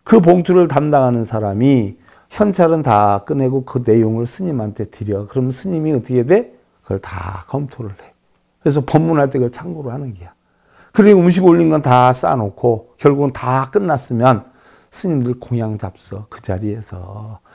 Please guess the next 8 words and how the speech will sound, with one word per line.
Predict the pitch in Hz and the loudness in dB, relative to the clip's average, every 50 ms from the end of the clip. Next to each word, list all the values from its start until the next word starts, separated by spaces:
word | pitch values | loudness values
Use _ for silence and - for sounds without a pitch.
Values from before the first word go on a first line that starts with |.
| _ _ | _ _
공양 | _ - 131 131 127 117 | _ 0 2 4 4 4
잡수면서 | 117 113 - - 131 117 110 104 95 107 98 | 4 2 2 0 -2 -2 -2 -2 -4 -6 -4
내용 | 92 98 101 101 98 98 95 | -2 -2 -2 -2 -4 -6 -8
이렇게 | 92 101 98 _ - 104 | -8 -12 -14 _ -16 -18
보고 | - - - 104 104 _ _ _ _ _ _ _ _ _ - _ _ | -18 -18 -18 -20 -20 _ _ _ _ _ _ _ _ _ -20 _ _
그 | - - 175 | -2 0 0
공양이 | - - 131 127 127 127 123 117 107 | 0 0 0 0 2 2 0 -2 -2
끝나면 | - 180 170 156 139 117 110 120 143 151 147 | -4 -6 -6 -6 -4 -4 -4 -4 -6 -6 -8